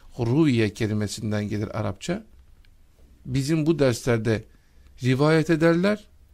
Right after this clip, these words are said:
rivayet etmişlerdir diye söylediğimiz her şey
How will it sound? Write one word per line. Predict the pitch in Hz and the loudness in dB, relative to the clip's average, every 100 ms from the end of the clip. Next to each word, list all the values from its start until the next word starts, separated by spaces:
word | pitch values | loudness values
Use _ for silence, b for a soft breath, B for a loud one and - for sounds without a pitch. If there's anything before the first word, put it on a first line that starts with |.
| - - | -14 -4
rivayet | 131 139 165 165 | 2 4 4 2
etmişlerdir | 143 - 185 - 143 123 117 110 | -2 -2 -4 -2 -2 0 -4 -4
diye | 120 113 | -2 -2
söylediğimiz | - 123 117 110 - | -2 -4 -4 -6 -2
her | 131 175 | 2 2
şey | - 131 143 | 2 0 0